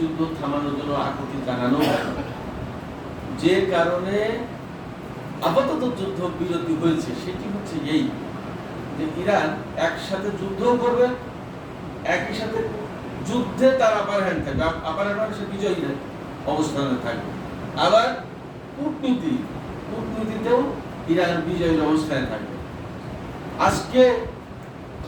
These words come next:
ইরানের যুদ্ধ প্রস্তুতি আছে, ওই যে বললাম স্পিডি গাড়ি, পরস্পর সংঘাত হবে, কিন্তু ইরান শুরু করেনি যুদ্ধটা। ইরানকে কেউ বলতে পারবে না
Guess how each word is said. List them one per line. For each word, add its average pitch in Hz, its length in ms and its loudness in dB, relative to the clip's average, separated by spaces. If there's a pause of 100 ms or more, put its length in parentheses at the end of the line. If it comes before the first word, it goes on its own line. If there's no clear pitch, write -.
(720)
ইরানের 220 440 6
যুদ্ধ 240 220 -4 (160)
প্রস্তুতি 240 460 -4 (140)
আছে, - 280 0 (1200)
ওই 220 100 2
যে 247 60 6
বললাম 233 340 2
স্পিডি - 320 -4
গাড়ি, 240 160 0 (120)
পরস্পর 202 340 0 (200)
সংঘাত 190 360 0
হবে, 208 160 4 (880)
কিন্তু 294 280 6 (800)
ইরান 196 220 4 (140)
শুরু 302 200 6
করেনি 131 280 2
যুদ্ধটা। - 480 -4 (2250)
ইরানকে 277 360 6
কেউ 240 140 4
বলতে 254 280 6
পারবে 240 260 4
না 190 120 0